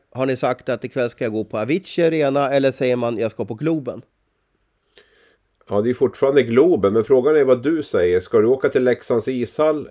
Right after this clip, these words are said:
Speaker 2: eller åker du till Tegera Arena?
Speaker 1: Nej, men där, där har ju förändringen satt sig. Det blir
Speaker 2: Mm.
Speaker 1: Tegera. Så
Speaker 2: Mm.
Speaker 1: är det ju, för de, det är en ny arena. Men Globen är för mig alltid Globen.
Speaker 2: Ja.
Speaker 1: Och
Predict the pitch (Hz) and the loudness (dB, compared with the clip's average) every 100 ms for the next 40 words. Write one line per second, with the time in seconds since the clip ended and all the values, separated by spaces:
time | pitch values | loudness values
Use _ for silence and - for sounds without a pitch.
0 | - 123 120 117 110 120 113 110 - 110 | -8 -2 0 0 -2 -4 -2 -2 -2 -2
1 | 107 98 120 113 101 85 95 90 73 58 | -4 -6 -6 0 0 0 0 0 -2 -6
2 | - 120 143 170 160 196 196 170 240 185 | -10 -4 0 0 2 4 2 4 2 4
3 | 175 151 - 135 127 123 120 147 147 - | 2 2 0 -2 -2 -4 -4 -4 -4 -6
4 | 107 113 113 107 95 113 104 135 110 - | -6 -6 -6 -6 -4 -4 -2 -2 -2 -6
5 | 123 - 143 113 110 104 123 127 120 123 | -8 -2 0 0 -4 -6 -4 -4 -2 -2
6 | 131 123 143 135 117 117 110 139 127 120 | 0 0 0 0 0 0 -2 -2 -2 -2
7 | 135 185 175 147 139 123 120 117 113 98 | 2 2 2 0 0 0 -2 -2 -2 -6
8 | 110 147 165 117 101 117 - 98 92 107 | -4 0 0 -2 -8 -10 -14 -12 -8 -4
9 | 131 | -4